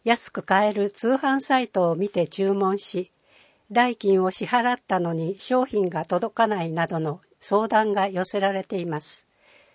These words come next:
少しでも怪しいと感じたら利用はやめましょう。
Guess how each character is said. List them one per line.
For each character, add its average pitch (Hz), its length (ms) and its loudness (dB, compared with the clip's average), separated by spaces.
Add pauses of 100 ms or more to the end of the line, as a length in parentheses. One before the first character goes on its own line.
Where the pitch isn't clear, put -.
(440)
少 - 260 -4
し 302 140 -4
で 202 120 2
も 180 200 0
怪 208 320 2
し 226 180 -4
い 214 40 -6
と 214 140 -2
感 202 240 0
じ - 120 -14
た 180 160 0
ら 170 240 -4
利 196 160 -2
用 226 220 2
は 208 140 4
や 190 140 2
め 196 140 -2
ま 202 120 -2
し - 160 -10
ょ 160 80 -4
う。 151 100 -14